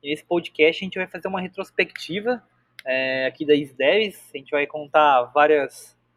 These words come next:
várias coisas boas, algumas tretas e falar um pouco como foi esse ano aí pra gente. Tô aqui hoje com os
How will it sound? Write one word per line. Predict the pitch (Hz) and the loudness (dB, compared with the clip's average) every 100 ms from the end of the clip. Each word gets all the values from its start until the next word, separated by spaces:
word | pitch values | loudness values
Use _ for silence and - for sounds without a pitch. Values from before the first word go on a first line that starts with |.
| _ _ _ _ _ _ - | _ _ _ _ _ _ -4
várias | 151 156 | -2 0
coisas | 156 135 123 | -4 -6 -2
boas, | 175 226 214 208 190 151 | 10 12 12 8 0 -2
algumas | 147 160 147 139 - - _ - | -4 -4 -4 -6 -12 -20 _ -6
tretas | 185 208 208 208 196 202 - - _ _ _ _ _ _ _ _ _ | 0 0 0 -2 -2 -4 -12 -20 _ _ _ _ _ _ _ _ _
e | 160 160 _ _ - | -18 -18 _ _ -2
falar | 185 165 | 2 4
um | 165 | 2
pouco | 165 160 165 | 0 -4 -4
como | 160 | -6
foi | 165 160 | 0 -2
esse | - 170 | 0 0
ano | 147 143 | 0 2
aí | 143 | -4
pra | - 156 139 | 0 2 2
gente. | 127 123 - - - _ _ _ _ - | -2 -14 -20 -20 -20 _ _ _ _ 0
Tô | 147 | 0
aqui | - 160 | 2 2
hoje | 165 160 160 | 4 2 -4
com | 170 170 165 147 127 123 _ _ _ _ | -4 -2 -2 -6 -12 _ _ _ _ _
os | _ | _